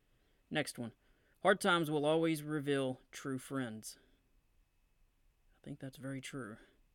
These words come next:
Next one, "You're only doing a disservice to yourself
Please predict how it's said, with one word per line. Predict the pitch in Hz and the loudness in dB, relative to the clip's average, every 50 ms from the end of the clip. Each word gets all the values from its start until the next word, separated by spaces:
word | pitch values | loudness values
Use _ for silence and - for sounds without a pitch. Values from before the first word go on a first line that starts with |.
| _ _ _ _ _ _ _ _ | _ _ _ _ _ _ _ _
Next | - 151 131 - - - | -6 -6 -6 -6 -6 -10
one, | 110 104 - - _ _ _ _ _ _ _ _ _ _ - | -14 -14 -14 -16 _ _ _ _ _ _ _ _ _ _ -2
"You're | 139 156 185 | 2 4 6
only | 208 208 190 | 6 6 4
doing | 156 139 160 165 170 170 165 151 | 4 4 4 4 4 4 4 2
a | 139 | 2
disservice | 131 147 143 139 - - 175 165 170 147 135 127 - - | 2 0 -2 0 0 2 4 4 4 4 2 -2 -2 -4
to | - 135 | -6 -6
yourself | 127 127 127 127 - - 127 120 123 131 - - | -4 -4 -6 -6 -6 -4 -4 -2 -2 -4 -6 -10